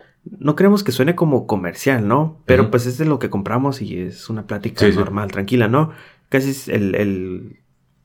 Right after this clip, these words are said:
Speaker 1: ochenta por ciento, noventa por ciento de las veces. Antes, porque ahorita ya dejé de comprar por,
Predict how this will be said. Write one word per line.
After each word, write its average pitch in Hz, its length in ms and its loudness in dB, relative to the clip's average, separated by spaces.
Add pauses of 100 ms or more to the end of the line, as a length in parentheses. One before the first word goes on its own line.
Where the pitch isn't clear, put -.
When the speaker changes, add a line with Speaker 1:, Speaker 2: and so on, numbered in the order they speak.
Speaker 1:
ochenta 147 300 0
por 131 140 0
ciento, 127 200 -2
noventa 123 300 2
por 127 80 0
ciento 120 220 -4
de 127 40 0
las 107 120 2
veces. 135 420 -4 (1120)
Antes, 127 280 2
porque 120 220 0
ahorita 107 180 4
ya 113 100 6
dejé 110 160 0
de 123 100 2
comprar 104 420 -2
por, 120 180 -2